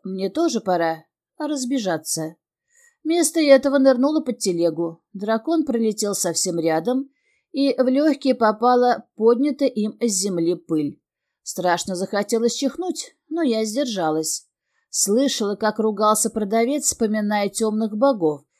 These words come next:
собирая свой рассыпанный товар. Внезапно поняла, что именно ищет мифологический ящер.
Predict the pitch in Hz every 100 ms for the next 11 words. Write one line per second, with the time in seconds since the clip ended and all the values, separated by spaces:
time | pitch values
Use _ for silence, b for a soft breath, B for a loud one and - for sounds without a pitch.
0 | _ - - 208 202 214 269 247 220 196
1 | - 196 185 - 180 180 202 190 165 156
2 | 156 151 170 _ _ _ _ _ - 247
3 | 220 233 233 233 220 233 233 247 262 -
4 | 240 - - 240 226 226 220 - 226 269
5 | 269 247 233 226 220 233 233 - 285 285
6 | 262 - 156 170